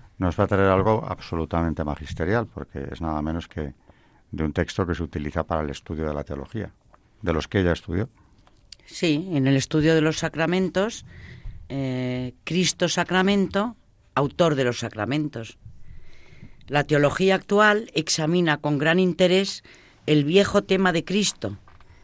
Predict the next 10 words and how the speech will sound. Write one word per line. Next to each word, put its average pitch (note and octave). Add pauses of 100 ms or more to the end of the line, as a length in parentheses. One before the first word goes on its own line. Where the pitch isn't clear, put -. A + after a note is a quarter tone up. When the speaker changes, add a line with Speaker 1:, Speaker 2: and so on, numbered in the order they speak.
(220)
Speaker 2:
sacramento D#3
del F3+
Padre G#3
y E3+
sacramento E3
de D3+
nuestro C#3
encuentro E3
con A2+
Dios. A2+